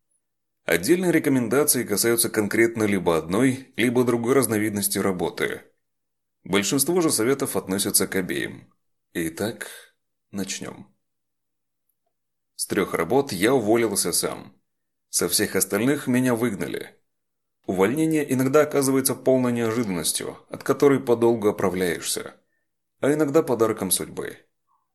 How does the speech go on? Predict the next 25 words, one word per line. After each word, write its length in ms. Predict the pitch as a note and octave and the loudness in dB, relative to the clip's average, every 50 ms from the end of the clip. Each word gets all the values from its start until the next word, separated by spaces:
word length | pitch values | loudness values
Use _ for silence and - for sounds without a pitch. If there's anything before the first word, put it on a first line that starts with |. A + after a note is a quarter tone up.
| _ _ _ | _ _ _
Кто-то 340 | - - - F3 E3+ D#3 A#2 | -4 0 2 4 4 4 4
другой 340 | G#2+ G2+ F#2 G2 A#2+ B2+ | 2 0 2 2 0 2
принял 360 | - - A#2 B2+ B2+ B2 A2+ G2 | 2 0 0 0 0 0 0 0
за 100 | F#2+ F2 | -2 -4
тебя 220 | F2+ E2 F2 E2+ | -2 -2 -2 0
решение, 720 | E2+ E2+ - - B2 C3 C#3+ D3 C#3+ C#3+ C#3+ C#3 - - - _ _ _ _ _ | 0 0 0 0 2 2 2 2 0 -2 -2 -4 -10 -16 -20 _ _ _ _ _
значит, 480 | - G2 G2+ D3 F#3+ - - F3 E3+ - | -6 -4 -2 -2 -2 0 0 0 0 0
не 80 | E3 | 0
придётся 380 | D#3+ D#3 C#3 B2 D3 C#3+ - C3+ | 2 2 2 2 2 2 2 2
до 120 | A#2+ A#2 | 0 0
конца 280 | - A#2 G#2+ - A2 G#2 | 0 2 0 2 0 2
жизни 300 | G2+ B2+ C3+ C3 C3+ A2 | 2 2 2 2 0 0
торчать 480 | - G#2+ F#2+ F#2 - A#2 A2+ - - | 2 0 0 0 0 -2 -2 -2 -2
на 60 | C3 B2 | 0 2
нелюбимой 440 | A#2+ A#2 G#2 F#2+ F2+ F2+ E2+ E2 | 2 2 0 0 0 -2 -2 -2
работе. 520 | D#2+ E2+ D#2+ E2 D#2 - - - - - - - _ _ _ _ _ _ _ _ _ _ _ _ _ _ _ _ _ | -4 -2 -2 -2 -2 -2 -4 -8 -8 -10 -14 -16 _ _ _ _ _ _ _ _ _ _ _ _ _ _ _ _ _
Но 120 | A#2+ C3+ | -2 0
не 140 | C3+ C3 B2 | 0 0 0
всем 380 | A#2 - - G2+ G#2 A#2 A#2 G2 | 0 0 -2 -2 -2 -4 -2 -4
так 180 | F2+ - - | -4 -6 -6
везёт. 500 | - D2+ C2+ - - - - - - - _ _ _ _ _ _ _ _ _ _ _ _ _ _ | -10 -14 -12 -12 -12 -12 -12 -14 -18 -20 _ _ _ _ _ _ _ _ _ _ _ _ _ _
Многие, 480 | F#2 F#2 G#2 B2 C#3+ D#3+ D#3 D3 D3+ | -6 -2 0 2 2 2 2 2 0
не 100 | C#3+ C#3+ | 0 2
дождавшись 640 | C3+ C3+ C3 A#2+ A2+ B2+ C3 C3 - B2+ G#2 - G2+ | 2 2 2 2 2 2 2 2 0 -2 -2 -2 0
увольнения, 720 | F2+ F2+ F#2 F#2 G#2 A#2+ B2+ B2+ B2 A#2+ A#2 A2+ A2 A2 | 0 0 0 0 0 0 0 2 2 0 0 -2 -4 -6